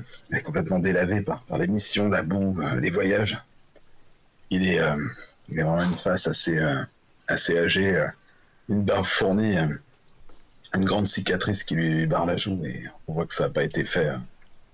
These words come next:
en préparant, euh, en préparant le houblon pour la bière.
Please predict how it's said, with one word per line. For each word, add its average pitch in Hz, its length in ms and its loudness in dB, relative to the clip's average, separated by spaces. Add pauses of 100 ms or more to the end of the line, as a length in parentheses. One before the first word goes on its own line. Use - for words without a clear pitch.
(380)
en 73 80 -4
préparant, 78 580 0
euh, 64 40 -2 (560)
en - 100 -6
préparant 156 380 0
le 160 80 2
houblon 160 300 2
pour 156 140 0
la 143 100 2
bière. 156 380 -2